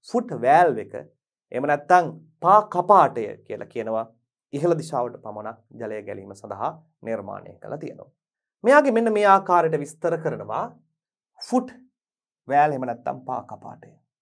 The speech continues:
ජල පොම්ප සවි කිරීමේදී පොම්පය තුළ ජලය ඇද ගන්නා චූසන නලය කෙළවර සවි කර ඇත්තේ පා කපාටයයි. පා කපාටය සවි කිරීමේ අරමුණ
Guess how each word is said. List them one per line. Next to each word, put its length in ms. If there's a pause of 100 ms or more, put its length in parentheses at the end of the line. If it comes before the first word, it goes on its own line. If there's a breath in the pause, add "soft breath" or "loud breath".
(1600)
ජල 320
පොම්ප 340
සවි 280
කිරීමේදී 640
පොම්පය 480
තුළ 220 (140)
ජලය 280
ඇද 220
ගන්නා 520 (640)
චූසන 440
නලය 300 (120)
කෙළවර 420
සවි 320
කර 160
ඇත්තේ 460
පා 240
කපාටයයි. 680 (1400)
පා 160
කපාටය 560
සවි 260
කිරීමේ 480
අරමුණ 460